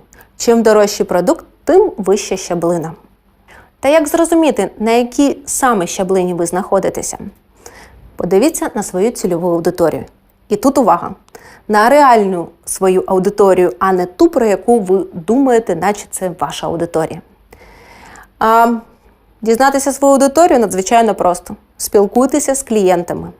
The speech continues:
Навіть один клієнт зможе підказати вам більше, ніж десятки розумних статей. Тож підіб'ємо підсумки. Стиль комунікації – це манера спілкування вашого бізнесу.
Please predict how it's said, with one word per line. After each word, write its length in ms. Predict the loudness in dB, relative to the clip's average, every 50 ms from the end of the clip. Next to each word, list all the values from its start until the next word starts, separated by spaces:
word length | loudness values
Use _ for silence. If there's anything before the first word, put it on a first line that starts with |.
| _ _ _ -4
Навіть 320 | 0 2 2 2 2 2
один 260 | 4 4 4 4 2
клієнт 400 | 2 0 2 2 2 2 0 -2
зможе 320 | -2 0 0 0 0 -2 -4
підказати 560 | -8 -8 -6 -6 -4 -2 -2 -2 -2 -2 -2
вам 220 | -4 -2 -2 -2
більше, 400 | -2 -2 -2 -2 -4 -6 -6 -6 -4
ніж 340 | -2 -2 0 -2 -2 -4 -8 _ -8
десятки 600 | -4 -4 -4 -2 -2 0 0 0 0 -2 -4 -2 -2
розумних 520 | -2 -4 -4 -2 -2 -2 -2 -2 -2 -4 -4
статей. 460 | -4 -4 -4 -2 -2 -4 -6 -6 -8 -14 _ _ _ _ _ _ _ _ _ _ _
Тож 200 | 2 2 2 2
підіб'ємо 600 | 2 2 4 4 4 4 4 4 4 4 2 0
підсумки. 640 | 0 -2 -4 -2 -4 -4 -6 -6 -8 -10 -12 -14 -14 -16 _ _ _ _ _ _
Стиль 280 | -20 -6 -2 0 0 0
комунікації – 920 | 2 0 0 0 2 0 0 2 2 2 2 2 0 -2 -2 -2 -2 -4 -6 -10
це 280 | -6 -2 0 0 0 0
манера 360 | 0 0 2 2 2 0 0
спілкування 720 | 0 0 0 0 0 0 0 2 2 2 2 0 -2 -4 -4
вашого 440 | -4 -4 -4 -2 -2 -2 0 0
бізнесу. 520 | 2 2 2 0 0 -2 -4 -4 -4 -4